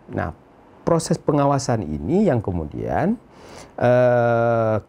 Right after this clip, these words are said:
kita lihat dari respon masyarakat seolah-olah, eh, memang sangat lemah. Nah, inilah kemudian menjadi stressing dari, eh, Muzakir Manaf atau Mualim kepada anggota dewan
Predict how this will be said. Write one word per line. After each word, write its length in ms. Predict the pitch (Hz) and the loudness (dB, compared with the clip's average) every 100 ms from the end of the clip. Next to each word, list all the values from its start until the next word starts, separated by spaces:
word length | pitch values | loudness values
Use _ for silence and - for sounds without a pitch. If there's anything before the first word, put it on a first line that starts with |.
| _ | _
kita 320 | 127 - 120 | -6 0 0
lihat 320 | 120 123 117 | 2 2 2
dari 240 | 113 113 113 | 0 0 0
respon 320 | 113 - 117 | 0 -2 -2
masyarakat 640 | 107 107 90 80 - 180 | -2 -4 -6 -6 -4 -4
seolah-olah, 640 | 160 107 101 92 92 160 196 - - - - - | -2 -2 -2 -2 -2 -2 -4 -14 -20 -20 -20 -12
eh, 500 | - 113 110 107 107 104 | -2 0 2 0 0 0
memang 320 | 123 151 151 | 0 0 -2
sangat 240 | 147 151 | -2 -4
lemah. 560 | 165 165 160 135 123 - - - | -2 -2 -2 -4 -6 -16 -20 -8
Nah, 80 | 95 98 | -4 0
inilah 340 | 117 208 175 | 2 2 0
kemudian 460 | 123 107 104 120 101 | 0 -2 0 0 0
menjadi 180 | 98 98 | -2 -2
stressing 640 | - 113 107 - 143 131 | -2 0 0 0 0 2
dari, 460 | 95 90 117 127 135 - - - - | 0 0 0 0 -4 -16 -20 -20 -8
eh, 360 | 98 95 95 92 | -2 2 2 0
Muzakir 400 | 95 95 95 - | -2 -2 -2 -2
Manaf 420 | 90 87 73 117 - | -4 -2 -4 -4 -6
atau 240 | - 87 | -4 -4
Mualim 640 | 80 67 71 117 180 170 | -4 -4 -2 -2 -2 -4
kepada 680 | - - 78 80 87 85 78 | -6 -4 -4 -2 0 0 -2
anggota 320 | 85 80 87 | -4 -4 -4
dewan 560 | 71 64 62 85 160 | -6 -6 -4 -4 -4